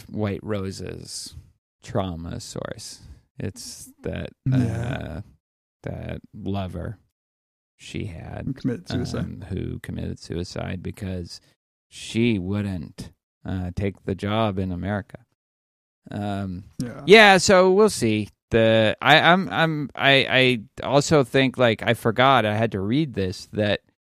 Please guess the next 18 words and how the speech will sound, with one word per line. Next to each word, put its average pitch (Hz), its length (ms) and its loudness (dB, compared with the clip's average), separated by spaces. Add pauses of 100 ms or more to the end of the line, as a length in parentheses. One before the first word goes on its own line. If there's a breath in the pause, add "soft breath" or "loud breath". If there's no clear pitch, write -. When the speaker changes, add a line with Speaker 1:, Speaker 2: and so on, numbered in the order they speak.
(340)
Speaker 1:
the, 110 600 2
the 110 120 0
big 165 240 4
C 156 380 4
E - 40 6
O 160 140 4
meeting, 95 480 -6 (420)
the 110 160 -4
meeting 123 400 2
of 104 140 -2
all 113 180 2
the 107 100 -2
Deus 113 380 0
group 104 240 -4
members, 92 480 -8
is 107 240 -6 (220)
that 120 340 0
night. 117 320 -2